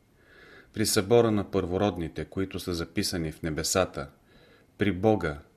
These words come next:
съдията на всички, при духовете на усъвършенстваните праведници, при Исуса, посредник на Нов Завет, и при поръсената кръв, която говори по-добри неща,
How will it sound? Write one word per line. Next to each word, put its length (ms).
съдията 580
на 100
всички, 580
при 140
духовете 600
на 180
усъвършенстваните 1000
праведници, 800
при 160
Исуса, 520
посредник 680
на 100
Нов 220
Завет, 580
и 180
при 240
поръсената 760
кръв, 480
която 360
говори 500
по-добри 400
неща, 440